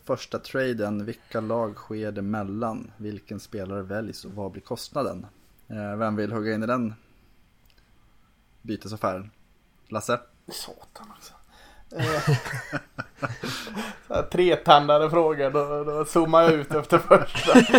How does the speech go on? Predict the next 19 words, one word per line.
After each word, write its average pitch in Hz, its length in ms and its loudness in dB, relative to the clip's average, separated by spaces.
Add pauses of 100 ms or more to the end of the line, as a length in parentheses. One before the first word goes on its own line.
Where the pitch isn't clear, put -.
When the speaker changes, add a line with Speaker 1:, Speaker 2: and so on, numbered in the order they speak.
(360)
Speaker 2:
<laughs> 175 300 2 (800)
Eh, 170 720 6
eh, 156 40 -4 (500)
första 190 380 2
traden, 165 520 6 (240)
eh, 156 160 -2
vad 151 340 6
byter 156 140 -2
med 160 40 -2
Speaker 1:
Mm. 147 160 2
Speaker 2:
vem 143 200 6
och 147 60 4
hur 143 160 4
och 139 80 4
var 139 140 6
och 135 40 4
varför? 139 420 6 (540)
Speaker 1:
Ja. 107 280 -6
Speaker 2:
Eh, 143 300 -6